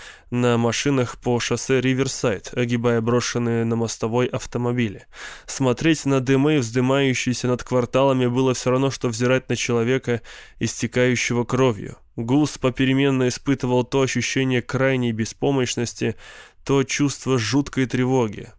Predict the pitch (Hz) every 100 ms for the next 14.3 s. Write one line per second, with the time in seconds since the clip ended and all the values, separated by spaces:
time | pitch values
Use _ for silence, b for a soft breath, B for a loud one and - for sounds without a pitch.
0 | - 120 123 151 147 127 131 139 135 -
1 | 131 143 139 - 135 151 143 139 131 135
2 | 120 120 - 131 131 131 120 - 156 147
3 | 143 - 135 117 87 - B B B B
4 | B B B 110 110 127 156 170 156 143
5 | 135 120 101 113 127 139 131 123 120 113
6 | 107 - 104 113 127 135 113 95 - -
7 | _ 123 123 147 143 - 123 - 113 -
8 | 127 120 120 123 120 117 110 120 120 113
9 | - 120 117 92 - B B B B -
10 | 139 160 180 165 139 131 - 147 131 139
11 | 139 143 143 135 117 131 120 139 123 -
12 | 123 117 147 139 - 95 - 120 123 123
13 | 117 120 117 123 123 117 - 107 101 -
14 | 131 135 131